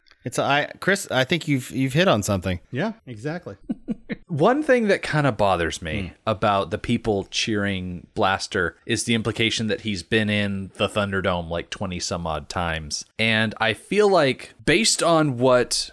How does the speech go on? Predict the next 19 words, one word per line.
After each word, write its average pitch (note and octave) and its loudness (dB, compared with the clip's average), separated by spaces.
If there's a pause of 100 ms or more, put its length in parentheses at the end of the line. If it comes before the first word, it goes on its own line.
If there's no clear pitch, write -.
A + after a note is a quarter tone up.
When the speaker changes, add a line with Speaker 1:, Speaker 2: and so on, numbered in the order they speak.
(100)
Speaker 3:
we C3 2
know G#2+ 2
because G2+ -4
of - -10
prior A2 4
viewings G2 0
of F2+ -2
this F2+ -6
movie, D#2 -8
as A2+ 0
far G2+ 4
as, F2+ -4
you A#2+ -4
know, E2+ -4
what F#2+ 0
we G2+ -4
know F#2 0
about E2+ -2
Blaster, F2 0